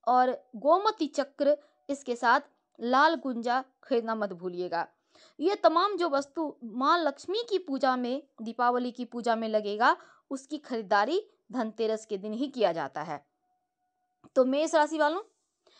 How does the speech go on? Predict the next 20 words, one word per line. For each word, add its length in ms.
आप 180
देखिए 460
आपके 380
लिए 360
इस 160
धनतेरस 680
तांबे 300
का 140
बर्तन 320
खरीदना 340
अति 280
शुभ 220
होगा 300
और 160
तांबे 380
के 140
बर्तन 340
में 280
हरी 380
मूंग 380